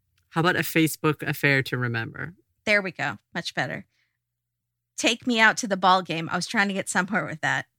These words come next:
Speaker 1: Okay.
Speaker 2: Couldn't do it. Delivering a verdict 'cause he worked for U P S.
Speaker 1: Yeah, 'cause he's a U P S. Yep, there we go.
Speaker 2: And then I tried to get there with <laughs> somewhere with U P S.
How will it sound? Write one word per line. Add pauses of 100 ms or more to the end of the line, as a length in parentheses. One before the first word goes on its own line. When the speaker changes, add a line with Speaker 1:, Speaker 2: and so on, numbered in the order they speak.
(260)
Speaker 1:
Okay.
Speaker 2:
Couldn't
do
it. (920)
Delivering
a
verdict (340)
'cause
he
worked
for (380)
U
P
S. (140)
Speaker 1:
Yeah,
'cause
he's
a
U
P
S.
Yep,
there
we
go. (340)
Speaker 2:
And
then
I
tried
to
get
there
with
<laughs>
somewhere
with
U
P
S.